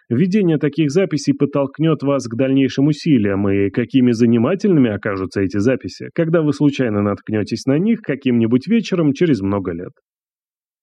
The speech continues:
Чтобы воспользоваться всеми преимуществами этой книги. А. Развейте в себе глубокое, сильное желание овладеть принципами человеческих взаимоотношений. Б.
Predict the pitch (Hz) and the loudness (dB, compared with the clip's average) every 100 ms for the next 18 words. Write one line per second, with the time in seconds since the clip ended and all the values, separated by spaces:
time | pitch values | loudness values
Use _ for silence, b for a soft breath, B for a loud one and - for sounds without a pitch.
0 | _ _ - - 160 156 170 - 151 127 | _ _ -4 0 2 2 0 -2 0 0
1 | 98 98 92 110 - 120 104 95 113 143 | 0 -2 -4 -6 -2 0 2 0 0 0
2 | 185 180 170 156 147 151 - 120 120 117 | 0 -2 -4 0 2 0 -2 -4 -2 -2
3 | 143 165 135 95 92 - _ _ 147 151 | 0 2 2 0 -4 -6 _ _ -6 -6
4 | 104 - _ _ 120 120 110 208 214 170 | -6 -12 _ _ -6 -6 -2 -2 0 -4
5 | - 160 165 131 147 151 175 - 147 135 | -2 -2 0 2 2 2 0 0 -2 0
6 | 147 135 120 104 131 156 151 143 123 127 | 2 4 4 2 0 0 0 0 0 -2
7 | 123 143 143 143 160 156 139 139 139 135 | 2 0 0 0 0 0 0 2 2 2
8 | 131 123 127 123 - 117 107 117 110 101 | 0 0 0 -2 -2 -2 0 0 -2 -2
9 | 113 - 123 87 - _ _ _ - 101 | -4 -2 -4 -4 -14 _ _ _ -8 0
10 | 147 127 | 0 0